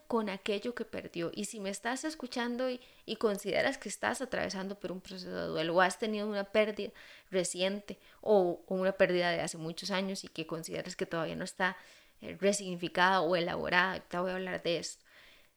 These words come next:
Eh, creo que tienes que preguntarte, bueno, ¿cuál era mi historia con esa persona? ¿O cuál era mi historia con ese objeto? ¿O cuál era mi historia con ese lugar? Porque eso puede darte mucha luz de cómo es que estás viviendo este proceso. Entonces es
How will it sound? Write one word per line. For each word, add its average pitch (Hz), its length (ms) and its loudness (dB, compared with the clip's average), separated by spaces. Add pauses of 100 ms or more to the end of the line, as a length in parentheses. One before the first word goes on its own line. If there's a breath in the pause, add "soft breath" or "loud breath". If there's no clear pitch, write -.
(140)
Eh, - 260 -14 (360)
creo 214 220 4
que 262 80 2
tienes 262 240 -2
que 262 80 -2
preguntarte, 220 460 0
bueno, 220 200 0
¿cuál 190 160 -2
era 220 140 4
mi 247 100 0
historia 294 460 0
con 180 160 -8
esa 185 160 -8
persona? 175 520 -8
¿O 180 80 -8
cuál 170 200 0
era 226 120 -2
mi 220 120 -4
historia 247 320 -4
con 175 160 -4
ese 190 160 -6
objeto? 226 420 0
¿O 180 60 -4
cuál 170 180 0
era 170 140 -4
mi 180 80 -8
historia 170 320 -8
con 160 160 -8
ese 185 200 -8
lugar? 196 380 -4 (1800 soft breath)
Porque 196 300 6
eso 240 240 0 (280)
puede 233 240 8
darte 226 320 6
mucha 214 300 -6
luz 208 240 -4
de 190 100 -4
cómo 185 280 -6
es 202 120 -8
que 190 120 -14
estás 190 300 -8
viviendo 170 360 -6
este 170 220 -12
proceso. - 480 -12 (260 loud breath)
Entonces 214 400 0
es 254 260 2